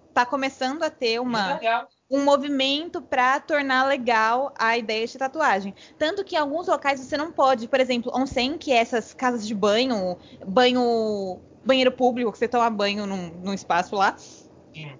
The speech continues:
Speaker 1: não pode entrar com tatuagem. E aí eles estão criando alternativas, e tem, tem alguns on-, onsens, algumas casas de banho, alguns,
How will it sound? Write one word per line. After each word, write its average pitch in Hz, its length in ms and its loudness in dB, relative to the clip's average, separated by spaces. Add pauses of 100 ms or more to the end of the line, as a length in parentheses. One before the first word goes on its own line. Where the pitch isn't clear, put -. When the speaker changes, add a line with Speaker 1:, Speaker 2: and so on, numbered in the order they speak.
Speaker 1:
não 294 220 2
pode 285 240 4
entrar 285 220 -2
com 277 100 -8
tatuagem. 240 640 -2 (260)
E 269 60 2
aí 262 80 6
eles 294 140 -2
estão 311 200 -6
criando 359 760 -4 (240)
alternativas, 277 680 -2
e 285 60 -8
tem, 277 240 -10
tem 277 200 -2
alguns 277 280 -2
on-, 320 240 -4
onsens, 277 460 -4
algumas 262 440 0
casas 262 240 -2
de 254 80 -8
banho, 240 200 -2
alguns, 254 560 -6